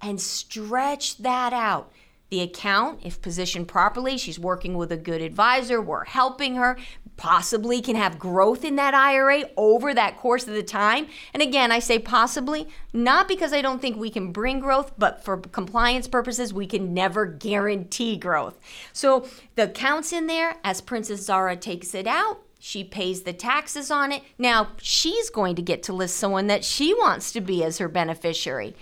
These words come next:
And the cycle continues. So can you see how wealthy individuals can use a stretch I R A to get money not only to take care of themselves, to take care of them children,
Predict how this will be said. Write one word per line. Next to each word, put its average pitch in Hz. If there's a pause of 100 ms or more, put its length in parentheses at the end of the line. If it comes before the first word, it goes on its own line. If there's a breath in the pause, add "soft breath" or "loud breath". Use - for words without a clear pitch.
(360 soft breath)
And 175
the 143
cycle 226
continues. 208 (460 loud breath)
So -
can 190
you 226
see 185 (280 loud breath)
how 196
wealthy 220
individuals 254 (360 soft breath)
can 240
use 233
a 190
stretch 208
I 247
R 294
A 127 (280 loud breath)
to 240
get 254
money 247
not 226
only 262
to 202
take 196
care 233
of 247
themselves, - (300 loud breath)
to 233
take 180
care 196
of 214
them 311
children, 131